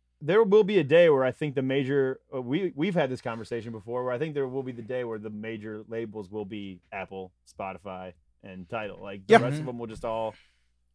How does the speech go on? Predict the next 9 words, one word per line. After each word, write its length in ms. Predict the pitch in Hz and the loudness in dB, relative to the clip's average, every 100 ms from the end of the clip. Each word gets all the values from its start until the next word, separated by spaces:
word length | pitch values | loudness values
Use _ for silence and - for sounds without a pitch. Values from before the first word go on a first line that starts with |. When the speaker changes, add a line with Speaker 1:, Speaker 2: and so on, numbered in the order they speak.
| _ | _
Speaker 1:
be 380 | 117 113 107 98 _ _ _ | -6 -4 -4 -8 _ _ _
subsidiaries 880 | - 120 - 143 131 127 123 120 156 | -2 -2 2 4 6 4 4 6 10
Speaker 2:
Not 200 | 262 392 | 12 12
Speaker 1:
of 40 | |
Speaker 2:
even 180 | 330 302 | 12 12
Speaker 1:
that. 60 | 277 | 10
Speaker 2:
necessarily 460 | - - 247 196 | 10 10 10 10
Tidal. 500 | 160 175 175 180 180 | 8 10 12 12 12
I, 140 | 160 | 12